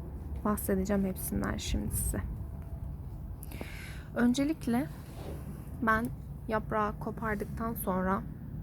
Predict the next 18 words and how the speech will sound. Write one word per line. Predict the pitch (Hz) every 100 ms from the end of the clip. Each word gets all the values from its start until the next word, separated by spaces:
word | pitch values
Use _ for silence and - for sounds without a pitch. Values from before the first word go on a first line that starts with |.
| - - - - - -
şöyle | - - 262 247
bir | -
düzenek | 226 214 240 247 -
hazırladım. | 196 185 175 170 208 - - - - - - - - - 208
Ee, | 190 185
küçük | - - - - -
bir | 214 - -
böyle | 208 208 208 214 -
yoğurt | 214 214 208
kabı | - 196 196
gibi | 196 190 196
bir |
şeyin | 196 208 190 185 -
üzerini | 202 202 196 196
streç | - - 202 -
ile | 220 214
kapladım. | - 202 - 190 - - - -
Üzerine | 226 220 196 202